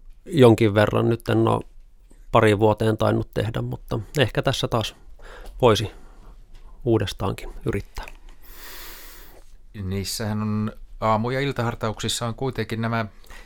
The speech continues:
Speaker 2: raamit, että se on rajoitettu se aika, kahdeksan ja puoli minuuttia käytännössä on maksimiaika.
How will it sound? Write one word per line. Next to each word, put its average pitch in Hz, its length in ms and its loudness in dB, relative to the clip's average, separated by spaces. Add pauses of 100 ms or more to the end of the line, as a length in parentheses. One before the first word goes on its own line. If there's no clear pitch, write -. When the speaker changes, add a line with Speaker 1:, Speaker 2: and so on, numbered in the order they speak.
(840)
Speaker 2:
raamit, 117 640 4
että 90 340 -6
se 90 260 -8 (120)
on 98 360 -6 (180)
rajoitettu 90 600 -4
se 92 140 -6
aika, 85 400 -6 (120)
kahdeksan 90 440 -10
ja 90 40 -8
puoli 87 320 -6
minuuttia 80 580 -12
käytännössä 80 680 -10
on 78 220 -12 (320)
maksimiaika. 80 1160 -10